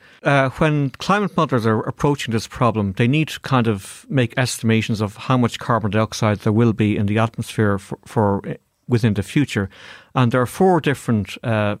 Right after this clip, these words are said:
scenarios which they use. They're called representative concentration pathways. So there are four of these.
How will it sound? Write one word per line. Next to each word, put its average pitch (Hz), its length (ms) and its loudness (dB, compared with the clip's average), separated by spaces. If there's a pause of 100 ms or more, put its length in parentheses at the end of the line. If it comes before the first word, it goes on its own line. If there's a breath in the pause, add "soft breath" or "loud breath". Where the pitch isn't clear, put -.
(100)
scenarios 120 580 0
which - 160 -6
they 110 100 0
use. 104 320 0
They're 120 100 0
called 135 460 0
representative 123 800 -2
concentration 110 800 -4
pathways. 107 760 -6 (460 loud breath)
So - 120 -2
there 127 60 4
are 120 60 0
four 196 300 2
of 131 120 -4
these. 107 320 -2